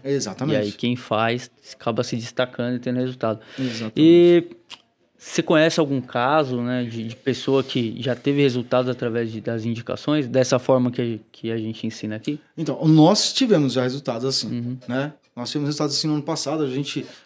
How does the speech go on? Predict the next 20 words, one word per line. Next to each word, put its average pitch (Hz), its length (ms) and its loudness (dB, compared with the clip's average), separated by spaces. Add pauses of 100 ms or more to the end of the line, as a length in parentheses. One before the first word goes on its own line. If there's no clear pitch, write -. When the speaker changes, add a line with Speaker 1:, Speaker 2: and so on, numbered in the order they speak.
Speaker 1:
colocou 143 360 0
essa 160 200 -2
estratégia 139 520 -4
pra, 127 300 -8
pra 120 160 -16
ser 123 140 -10
validada 127 420 -4
através 127 260 -8
do 123 60 -10
nosso 123 240 -8
processo 113 380 -10
comercial 120 500 -4
aqui, 147 320 -2
das 123 240 -2
nossas 120 340 -6
especialistas 120 540 -8
da 113 60 -12
sala 117 180 -12
da 110 80 -8
elétrica. 156 480 -6